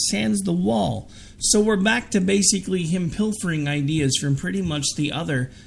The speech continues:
seven to sixteen people that were on the stage that he was lambasting and ridiculing and making fun of and saying, "Well, their policies won't work because they're not gonna be as hard on immigration as I'm, as I'm going to be,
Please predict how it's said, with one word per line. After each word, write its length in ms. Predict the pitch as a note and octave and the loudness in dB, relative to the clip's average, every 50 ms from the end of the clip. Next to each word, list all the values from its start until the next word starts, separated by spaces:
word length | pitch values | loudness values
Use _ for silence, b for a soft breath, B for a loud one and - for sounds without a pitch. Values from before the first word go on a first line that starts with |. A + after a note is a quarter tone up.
| B B B | B B B
seven 600 | - - - - - - F3 E3+ E3 F#3 F3 E3 C#3+ | -12 -8 -4 -2 0 2 2 2 2 2 0 0 -2
to 140 | - - | -2 0
sixteen 540 | C3+ - - C4 - - - - F#3 F3 E3 | 2 2 2 2 2 0 -2 0 0 0 0
people 320 | C#3 F#3 F3 D#3+ C#3+ D3 C#3+ | 0 0 0 0 0 -2 -2
that 120 | C#3+ C#3 | -2 -2
were 120 | C3+ C#3 | -2 -2
on 140 | C#3+ C3+ C3 | 0 0 0
the 80 | B2+ B2+ | 0 -2
stage 720 | C3 - - B3+ B3 G3+ E3 C#3+ C#3+ C#3 C3 - - - b b b b b b b b b - - - - | -2 -2 -2 -2 -2 0 0 0 0 0 -2 -2 -6 -8 b b b b b b b b b -20 -20 -18 -6
that 140 | - E3+ D#3 | -4 0 2
he 100 | D#3+ E3 | 2 2
was 240 | D3+ D3 C#3 B2 C3+ | 4 4 2 2 2
lambasting 720 | C#3+ F#3 A#3 A#3 G3 C#3 A#2 A2 A2+ - - - C#3+ B2+ B2+ | 2 2 2 2 2 2 0 -2 -2 -2 -4 -2 -2 -4 -4
and 200 | A#2+ A#2+ B2 C3+ | -4 -4 -2 0
ridiculing 680 | G#3 B3 A#3 G#3+ - - - D3 B2+ A#2 B2 B2+ B2+ | 0 2 2 0 0 -2 -2 -2 -2 0 0 0 0
and 120 | C3+ C#3+ F3 | 2 2 0
making 320 | G3+ G#3+ G#3 G#3 F#3+ F3+ | 0 -2 -2 -2 -2 -2
fun 320 | - - - B3+ B3+ A3+ F3 | -2 -4 -4 -4 -2 -2 -2
of 180 | C3 B2 B2 | -2 -2 -2
and 140 | C3+ C3+ C3+ | 0 0 0
saying, 320 | - - D3+ D3+ D3+ D3 | 0 0 -2 -2 0 0
"Well, 100 | C#3 C#3 | 0 0
their 180 | C#3 F3 G#3 G#3+ | 0 0 0 0
policies 680 | F#3+ - G3+ F#3 F#3 G3 F#3+ F#3 E3+ F#3 F#3 F3 E3 | -2 -2 -4 -4 -2 0 0 0 0 0 0 0 0
won't 280 | F3 F#3 F#3 F#3 E3+ D#3+ | 0 0 0 0 -2 -2
work 260 | E3+ F3 F3+ E3 - | -2 -4 -4 -4 -4
because 320 | D#3+ D#3 C3+ E3 D3+ C#3+ | -4 -2 0 0 0 2
they're 200 | C#3 E3 F#3+ G3+ | 2 2 2 2
not 260 | G3+ G3+ G3 F3 F3 E3+ | 2 0 -2 -4 -4 -2
gonna 160 | F3 E3 D#3+ | -2 -2 0
be 160 | D3+ E3 D#3+ | 0 0 0
as 100 | D3+ C#3+ | 0 0
hard 240 | - F3 F3 F3 E3 | -2 -2 -2 -2 -2
on 140 | D#3+ D#3+ E3 | -2 -2 -2
immigration 580 | E3 D#3 D#3 D3+ D#3+ D#3+ D#3 D#3 - E3 - C#3+ | -2 -2 0 0 0 0 0 0 0 0 2 2
as 120 | C#3 C#3 | 2 2
I'm, 240 | D3 D3+ D#3 D#3+ - | 2 0 0 0 0
as 460 | - D3 D3+ B2+ A2+ C3 D3 D3 D3 | 2 2 2 4 4 4 4 4 4
I'm 320 | - - E3+ F#3 F#3 E3 | 4 2 4 4 4 4
going 260 | D#3 D#3 D#3 D#3 D#3 C#3+ | 4 4 4 4 4 4
to 140 | C#3+ C#3+ | 4 4
be, 240 | C3 C#3+ D3 C#3+ C#3 | 6 6 6 6 4